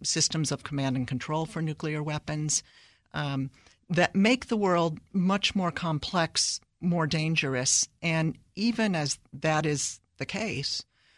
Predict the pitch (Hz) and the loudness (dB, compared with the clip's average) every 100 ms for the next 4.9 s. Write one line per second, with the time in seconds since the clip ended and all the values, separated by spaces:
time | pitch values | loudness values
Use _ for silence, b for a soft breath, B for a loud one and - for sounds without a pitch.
0 | b - 180 202 180 185 160 - - 180 | b -6 -2 0 -2 -4 -6 -10 -2 -2
1 | 170 147 - - 135 131 131 - 131 _ | 0 -2 -4 -4 -4 -4 -6 -8 -20 _
2 | - - 208 190 139 139 139 131 - 151 | -16 -4 0 2 2 0 -2 -2 -4 -4
3 | 139 135 - 127 123 120 127 - - 143 | -4 -4 -6 -6 -4 -4 -4 -4 -4 -6
4 | 143 135 127 135 120 117 - - | -4 -4 -4 -4 -6 -6 -8 -10